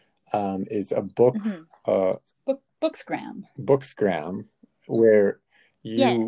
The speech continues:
Speaker 2: read, you're a prolific reader, so you read books and you share, like, excerpts and thoughts on it and pictures, and I assume you do all the images yourself. It's very
Speaker 1: Right.
Speaker 2: uh, it, well, it's beautiful. Like, t-,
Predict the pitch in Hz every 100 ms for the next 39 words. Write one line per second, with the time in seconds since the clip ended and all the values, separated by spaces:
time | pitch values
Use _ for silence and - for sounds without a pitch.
0 | 104 107 113 113 113 117 110 104 95 -
1 | - 104 110 - - 98 98 101 135 139
2 | - 104 101 104 107 104 92 98 92 -
3 | - 101 98 101 98 - 98 98 95 90
4 | 85 85 - 120 113 101 107 104 101 -
5 | 101 92 - 107 104 101 104 101 101 98
6 | 98 107 95 - - 110 - 120 107 104
7 | 104 98 - 101 98 92 - 110 104 101
8 | 98 101 98 101 95 90 110 107 101 101
9 | 95 98 - 107 101 98 95 _ _ -
10 | _ - - 104 104 120 113 110 104 98
11 | _ _ _ _ _ _ 196 131 - -
12 | - 127 120 117 104 104 117 143 113 104
13 | 87 _ _ - 107 95 _